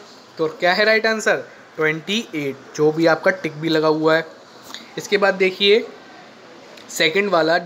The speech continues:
dash lies to the south of India।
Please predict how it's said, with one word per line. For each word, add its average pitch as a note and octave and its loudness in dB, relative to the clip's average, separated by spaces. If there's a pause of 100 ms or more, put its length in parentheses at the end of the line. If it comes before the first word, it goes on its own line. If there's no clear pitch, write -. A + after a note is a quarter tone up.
dash A#3 2 (100)
lies D#3 -4 (380)
to G#3+ -8
the B3 2
south A3 0
of G#3 -10
India। B2 -12